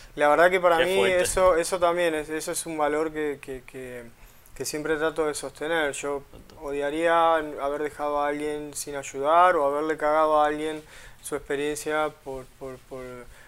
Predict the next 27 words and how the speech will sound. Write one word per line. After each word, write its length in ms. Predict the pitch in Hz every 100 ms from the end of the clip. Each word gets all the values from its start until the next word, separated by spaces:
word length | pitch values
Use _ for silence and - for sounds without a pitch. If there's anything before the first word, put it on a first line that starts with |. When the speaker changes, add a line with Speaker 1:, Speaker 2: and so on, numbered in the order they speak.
| -
Speaker 1:
por 100 | 147
no 80 | 139
ayudarlo 640 | 135 - 131 170 180 156
o, 380 | 147 147 139 139 - 135 127 127 127
o, 60 | 139
o 40 |
por 240 | 135 131 123 - - -
Speaker 2:
Sí, 80 | 135
eso 180 | 131 135
debe 140 | 139 151
ser 140 | 160
Speaker 1:
complicársela. 40 | 151
Speaker 2:
una 120 | 143
de 40 |
esas 160 | 143 147
cosas 240 | - 143
que 140 | 135 131
te 120 | 117
rompe, 360 | 110 127 120 117
como 220 | 110 110
que, 140 | 107 110
que 320 | 110 110 107
te 100 | 113
cambia, 400 | 120 117 117 110
como 200 | 110 107
que 260 | 107 104 101
el 160 | 101